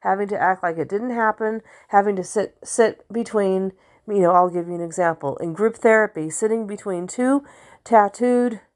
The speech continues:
my experience, two tattooed criminal types that, that like to, uh, sprawl in their chairs and so that their knees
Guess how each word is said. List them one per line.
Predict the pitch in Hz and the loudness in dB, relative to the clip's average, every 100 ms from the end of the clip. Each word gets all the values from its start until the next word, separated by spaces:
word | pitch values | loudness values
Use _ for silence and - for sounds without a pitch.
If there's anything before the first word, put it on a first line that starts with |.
| - | -4
my | 202 | -2
experience, | 196 - 190 165 131 135 - _ _ | -2 -4 -6 -4 -6 -10 -18 _ _
two | - 277 | 0 0
tattooed | 285 220 185 180 220 226 233 | 2 4 2 2 -2 -4 -4
criminal | - 208 208 214 208 | -6 -4 -2 0 0
types | 202 190 190 190 - - _ _ _ _ | 0 0 2 0 -10 -18 _ _ _ _
that, | 190 180 180 | 0 0 2
that | 170 | 0
like | 147 196 208 | 2 2 0
to, | - 196 185 175 | -4 -2 0 2
uh, | 165 | 2
sprawl | 165 - - 220 214 233 269 269 - | 0 -8 -2 4 6 6 2 0 -4
in | 240 | -6
their | 254 262 | -6 -6
chairs | - 226 202 196 208 - _ _ _ - _ | -8 -8 -4 -4 -6 -10 _ _ _ -20 _
and | 196 196 190 185 190 - | 4 4 4 0 -4 -4
so | 220 202 | 0 0
that | |
their | 202 202 | -2 -4
knees | 214 240 254 262 | -2 -2 0 -2